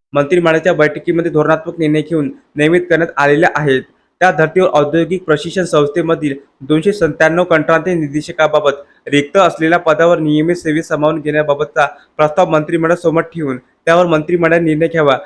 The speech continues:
अशी शिफारस केली होती. समितीने शिफारस केल्यानुसार राज्यातील महानगरपालिका क्षेत्रातील शासकीय औद्योगिक प्रशिक्षण संस्थेमध्ये दुसरी व तिसरी पाळी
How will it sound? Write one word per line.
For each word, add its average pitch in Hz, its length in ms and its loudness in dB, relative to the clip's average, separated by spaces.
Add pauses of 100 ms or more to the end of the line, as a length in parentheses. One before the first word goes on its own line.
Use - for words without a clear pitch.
(140)
अशी 147 260 -2
शिफारस 170 380 -2
केली 156 180 0
होती. 160 420 -6 (300)
समितीने 170 420 2
शिफारस 175 480 -2
केल्यानुसार 160 480 0
राज्यातील 151 400 0
महानगरपालिका 160 800 -2
क्षेत्रातील 147 520 -4 (340)
शासकीय 151 360 0
औद्योगिक 151 300 2
प्रशिक्षण 160 400 -2
संस्थेमध्ये 143 600 0 (240)
दुसरी 160 260 0
व 185 60 4
तिसरी 175 320 -2
पाळी 160 260 2